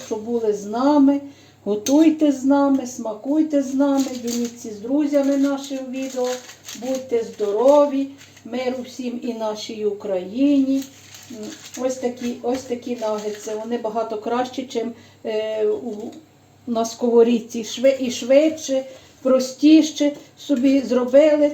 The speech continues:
Тут от яка, е, дивіться, яка велика, е, то та, е, пательня. І от ще скільки є. Ці можна поставити і в морозилку,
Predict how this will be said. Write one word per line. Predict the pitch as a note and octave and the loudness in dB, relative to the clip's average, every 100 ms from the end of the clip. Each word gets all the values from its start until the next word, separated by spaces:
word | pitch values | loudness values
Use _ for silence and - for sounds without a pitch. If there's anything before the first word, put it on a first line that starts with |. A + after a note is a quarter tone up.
| - - | -2 -4
Тут | - C#4+ | 0 6
от | C#4 C#4 | 6 6
яка, | C4+ C4+ C4 | 2 0 2
е, | B3 A#3+ | 2 2
дивіться, | C4 B3 | 2 2
яка | A#3 A#3+ | 0 0
велика, | A#3+ A#3+ A#3 A#3+ A#3 | 0 0 0 -2 -2
е, | A3+ G#3 G#3 A#3+ | -6 -8 -10 -8
то | |
та, | A#3 A#3+ A3+ G#3+ | -4 -2 -4 -6
е, | G#3+ | -10
пательня. | A#3+ A3+ C#4 D4 C4+ C4 | -10 -8 -6 -4 -4 -4
І | B3 | -4
от | B3+ B3+ | -4 -4
ще | B3 C4+ | -2 -2
скільки | B3 - B3 A#3+ | -2 -2 -2 0
є. | B3 A#3 | 0 2
Ці | - D#4 | 6 8
можна | D4 D4 C#4+ | 8 6 4
поставити | D4 C#4+ D4 C#4+ D4 | 2 2 4 4 4
і | D4+ | 4
в | |
морозилку, | D#4 D#4+ C#4 C4+ A#3+ G#3 | 6 6 4 2 2 -2